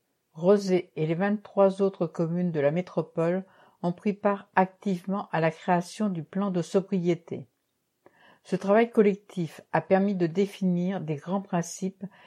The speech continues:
que les collectivités adaptent à leur territoire. La ville de Rosé a ainsi engagé son propre plan d'action, explique la maire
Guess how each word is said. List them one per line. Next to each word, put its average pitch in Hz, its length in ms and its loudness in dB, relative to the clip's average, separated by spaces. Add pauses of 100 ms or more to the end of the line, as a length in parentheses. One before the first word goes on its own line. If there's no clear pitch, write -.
(120)
que 175 100 2
les 180 140 6
collectivités 190 920 -2
adaptent 165 500 0
à 156 60 4
leur 151 180 -4
territoire. 156 880 -6 (760)
La 160 120 4
ville 208 220 2
de 208 100 2
Rosé 185 640 2
a - 160 -6 (100)
ainsi 196 540 -2
engagé 165 520 -2
son 175 200 -4
propre - 540 -2
plan 170 240 -4
d'action, 165 640 -6
explique 202 580 0
la 160 220 4
maire 160 240 -2